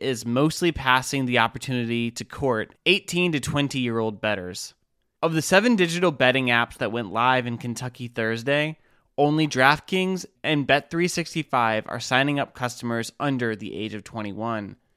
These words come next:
A third company, Circa, has indicated willingness to take bets from younger adults, but has yet to launch.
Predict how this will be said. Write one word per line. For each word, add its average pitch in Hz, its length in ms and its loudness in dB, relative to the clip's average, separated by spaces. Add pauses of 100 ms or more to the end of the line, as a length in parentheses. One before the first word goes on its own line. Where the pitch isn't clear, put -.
(420)
A - 80 -10
third 196 360 2
company, 104 560 -4 (200)
Circa, 113 640 2 (220)
has 139 240 -4
indicated 202 680 2
willingness 196 460 4
to 185 100 -4
take 156 320 -4
bets 131 220 2
from 127 220 -4
younger 120 280 0
adults, 110 600 0 (260)
but 117 80 0
has 117 260 -2
yet 123 260 2
to 123 120 -10
launch. 95 560 -8